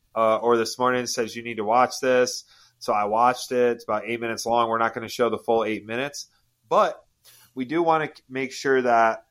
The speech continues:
you know, keeping, so current events current. Uh, when I say pa-, or past events current, you know why I say that is because I think a lot of people are f-,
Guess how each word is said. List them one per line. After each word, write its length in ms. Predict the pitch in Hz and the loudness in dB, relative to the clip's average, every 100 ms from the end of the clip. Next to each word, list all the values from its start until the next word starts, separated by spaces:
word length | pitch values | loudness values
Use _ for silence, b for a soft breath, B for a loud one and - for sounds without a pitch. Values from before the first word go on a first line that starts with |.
| _ _ | _ _
you 120 | 139 | -6
know, 380 | 127 117 117 - | 2 2 2 -6
keeping, 600 | - 139 135 143 135 127 123 _ _ _ _ _ _ _ _ _ | -8 -6 -4 -4 -4 -4 -8 _ _ _ _ _ _ _ _ _
so 420 | - 135 127 120 | 0 4 4 4
current 340 | - 165 190 | -2 -2 0
events 360 | 156 139 135 - | 0 0 -2 -6
current. 380 | - 127 98 - _ _ b b b - | 0 0 0 -10 _ _ b b b -4
Uh, 240 | 117 117 | 0 0
when 200 | 117 127 | 0 2
I 120 | 123 | 2
say 360 | 120 156 156 143 - _ _ | 2 0 -2 -2 -10 _ _
pa-, 220 | 151 151 | -8 -6
or 120 | 120 113 | -4 -6
past 380 | 143 165 - | 0 0 0
events 320 | 135 123 113 - | -6 -6 -8 -10
current, 340 | 131 113 92 _ B B B B | -10 -10 -12 _ B B B B
you 80 | - | -10
know 140 | 135 165 | -2 2
why 160 | 165 | 2
I 40 | 156 | 0
say 180 | 165 | -4
that 260 | 160 160 156 | -2 -2 -2
is 120 | 139 | -8
because 1000 | - 135 - - 220 214 208 208 202 - - | -12 -14 -16 -6 -2 2 2 0 -4 -8 -6
I 120 | 139 | -6
think 180 | 135 190 | -6 -4
a 60 | |
lot 180 | 165 160 | 2 2
of 60 | 160 | 0
people 220 | 175 160 | -4 -4
are 40 | |
f-, 140 | 151 | -4